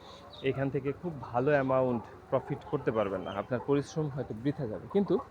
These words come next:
যদি ডিমের দাম দশ টাকা, সাড়ে দশ টাকা, মানে দশ টাকা পঞ্চাশ পয়সা, এগারো টাকা এরকম থাকে, তখন কিন্তু আপনার মোটামুটি একটা ভালো মানের,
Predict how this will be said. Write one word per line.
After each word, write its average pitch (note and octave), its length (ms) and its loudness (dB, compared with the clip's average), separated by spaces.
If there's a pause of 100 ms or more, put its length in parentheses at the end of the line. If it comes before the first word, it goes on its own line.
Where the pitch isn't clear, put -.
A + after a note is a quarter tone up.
(500)
যদি C3+ 320 6 (480)
ডিমের D3 380 2
দাম C#3+ 320 2 (260)
দশ C3+ 180 6 (120)
টাকা, B2+ 420 4 (120)
সাড়ে C3 300 4
দশ B2+ 280 6
টাকা, A#2 300 2
মানে A#2 160 2
দশ A#2 220 4
টাকা A#2+ 260 2
পঞ্চাশ E3+ 420 4
পয়সা, A2+ 380 4 (1080)
এগারো D3+ 360 8
টাকা A2+ 300 4 (280)
এরকম F3+ 380 6
থাকে, G2 260 -4 (340)
তখন B2+ 280 0
কিন্তু C#3+ 200 -2
আপনার C3 220 -2
মোটামুটি A#2 460 -8 (640)
একটা C#3+ 280 -10 (220)
ভালো C#3 280 0
মানের, A2 340 -4